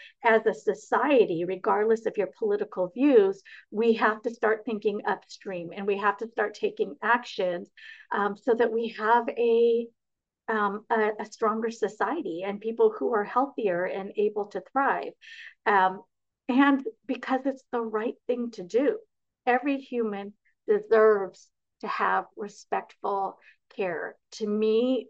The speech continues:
um, healthcare is a basic human right that everybody should be entitled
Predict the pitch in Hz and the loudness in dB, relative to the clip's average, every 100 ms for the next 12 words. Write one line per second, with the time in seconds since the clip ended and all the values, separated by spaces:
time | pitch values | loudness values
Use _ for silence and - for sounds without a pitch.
0 | - 202 196 185 190 - _ _ _ _ | -4 2 2 2 -2 -12 _ _ _ _
1 | - - 226 233 - 240 226 233 208 208 | -6 2 2 0 4 6 6 6 4 2
2 | - 202 196 190 196 202 190 - 208 190 | 0 0 0 0 -2 -4 -10 -8 -10 -8
3 | 185 180 156 160 _ - 202 - 208 233 | -8 -8 -6 -8 _ -6 -4 -2 2 4
4 | 226 214 208 - 202 202 185 180 180 185 | 4 2 0 -2 -4 -4 -6 -6 -8 -6
5 | 190 | -8